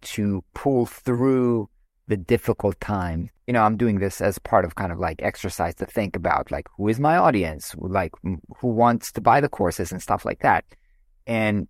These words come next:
there are definitely people who are, you know, career switching or thinking about what to do. And,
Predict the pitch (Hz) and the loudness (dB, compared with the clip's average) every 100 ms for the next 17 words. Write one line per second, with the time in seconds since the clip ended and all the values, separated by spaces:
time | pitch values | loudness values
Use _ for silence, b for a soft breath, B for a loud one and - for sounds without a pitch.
0 | - 123 120 104 147 240 160 117 107 139 | -2 2 2 4 4 4 0 0 -2 -2
1 | 120 101 98 104 95 95 101 95 87 - | 0 -2 0 0 2 2 0 -2 -4 0
2 | 123 151 - 117 107 113 107 104 85 - | 2 2 2 -2 0 0 2 2 0 -2
3 | 117 117 110 107 85 117 - 123 104 110 | -4 0 4 4 4 0 -4 -6 -4 -2
4 | 110 104 - _ _ - 110 104 104 101 | -2 -4 -8 _ _ -6 -4 0 0 -2